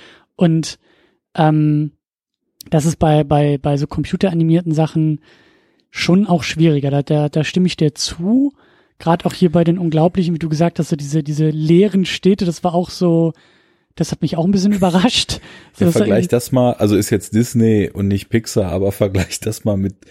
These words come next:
Speaker 2: Zootopia zum Beispiel, wie diese Stadt animiert ist in dem Film.
Speaker 1: Ja.
Speaker 2: Also, und deswegen hab, mache ich auch die These einfach jetzt mal auf, das hat nichts mit Superhelden zu tun, aber mit Animationsfilmen ganz generell, dass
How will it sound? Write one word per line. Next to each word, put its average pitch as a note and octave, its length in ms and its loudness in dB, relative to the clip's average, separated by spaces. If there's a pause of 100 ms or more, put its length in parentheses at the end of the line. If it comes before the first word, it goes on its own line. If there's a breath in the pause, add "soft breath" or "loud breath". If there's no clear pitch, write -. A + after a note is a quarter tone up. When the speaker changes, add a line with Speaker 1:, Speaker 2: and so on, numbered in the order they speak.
(240 soft breath)
Speaker 2:
Zootopia G#2 920 0
zum F2+ 220 -6
Beispiel, F2 540 -8 (420 soft breath)
wie F#2+ 100 -4
diese G2+ 260 0
Stadt - 500 -4
animiert F#2 460 2
ist - 180 -6
in F2 120 -4
dem E2+ 160 -2
Film. E2+ 400 -4 (100)
Speaker 1:
Ja. E3+ 220 4
Speaker 2:
Also, F#3+ 240 0 (380 soft breath)
und A2 240 -2
deswegen A#2 540 0
hab, A2+ 220 -4
mache A#2+ 200 0
ich B2 140 -4
auch A#2 160 -4
die A2 160 -2
These A#2+ 340 2
einfach A#2 260 -2
jetzt A2+ 200 -4
mal A2+ 100 2
auf, A2 340 0 (440 soft breath)
das - 220 -6
hat G#2+ 100 0
nichts G#2+ 180 -2
mit F#2+ 120 0
Superhelden B2 460 2
zu C3 120 -2
tun, C#3+ 280 -4
aber G2+ 220 0
mit G#2 120 -2
Animationsfilmen G#2+ 920 2
ganz A2 240 0
generell, G2 520 0 (540 soft breath)
dass - 460 -2